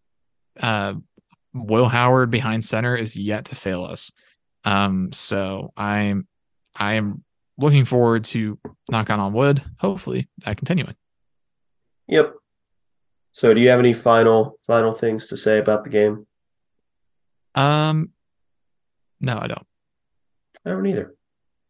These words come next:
Speaker 2: <laughs>
Speaker 1: Funny. <laughs>
Speaker 2: Yeah, so I guess that wraps up this episode of the Aggieville Alley Cats podcast. Thank you all so much for listening.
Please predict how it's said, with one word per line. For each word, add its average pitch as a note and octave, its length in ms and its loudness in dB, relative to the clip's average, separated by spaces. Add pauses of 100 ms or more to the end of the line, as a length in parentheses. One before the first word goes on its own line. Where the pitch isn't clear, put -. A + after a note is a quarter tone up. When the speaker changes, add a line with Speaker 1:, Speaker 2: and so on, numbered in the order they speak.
(300)
Speaker 2:
<laughs> - 760 2 (800)
Speaker 1:
Funny. A2 300 -2 (220)
<laughs> C3 480 2
Speaker 2:
Yeah, A2 160 6
so A2+ 380 2 (380)
I G#2+ 40 -2
guess A#2 180 0
that B2+ 260 4
wraps B2 240 2
up C3+ 180 4
this A2 340 2
episode B2 500 2
of G2 140 -6
the G2+ 180 -6
Aggieville G#2 480 0
Alley G2 240 0
Cats G2+ 300 -10
podcast. A2 520 0
Thank G2 220 -6
you G2 100 4
all F#2 100 0
so F#2+ 180 -4
much F#2+ 200 -8
for F2+ 160 -4
listening. G2 480 2